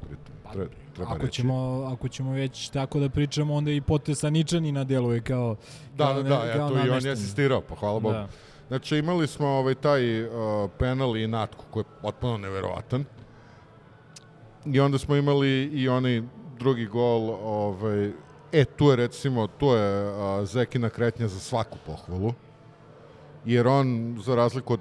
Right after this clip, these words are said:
Speaker 1: pet ostalih naših igrača, nije bio u ofsajdu, odlično se izvukao, asistirao Natku koji u tom momentu nije bio u ofsajdu. Ono što ostaje pitanje je Natku, on pri tom prvom pasu bio u ofsajdu, u ruku na srce.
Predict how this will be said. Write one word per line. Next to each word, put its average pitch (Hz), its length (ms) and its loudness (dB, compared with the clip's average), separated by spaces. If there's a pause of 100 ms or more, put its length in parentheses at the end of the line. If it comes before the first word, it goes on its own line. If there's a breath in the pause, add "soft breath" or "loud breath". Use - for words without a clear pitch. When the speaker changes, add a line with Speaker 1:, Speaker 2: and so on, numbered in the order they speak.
Speaker 1:
pet 127 220 2
ostalih 113 380 2
naših 110 360 -4
igrača, 110 440 -2
nije 120 240 4
bio 123 220 4
u 120 100 8
ofsajdu, 107 680 0
odlično 120 440 2
se 113 180 -2
izvukao, 104 760 2 (680 loud breath)
asistirao 139 800 2
Natku 147 460 2
koji 131 220 -2
u 127 40 2
tom 143 220 2
momentu 143 400 0
nije 143 200 0
bio 135 380 2
u 120 220 -2
ofsajdu. 131 680 0
Ono 131 200 0
što - 220 -4
ostaje 135 280 -2
pitanje 135 440 -4
je 120 80 0
Natku, 127 380 -2
on 123 120 -2 (220)
pri 110 140 -6
tom 123 200 -2
prvom 120 300 2
pasu 90 300 -4 (120)
bio 85 160 -10
u 76 60 -10
ofsajdu, - 340 -18 (100)
u 104 60 -2
ruku 98 240 -2
na 82 100 -6
srce. - 420 -14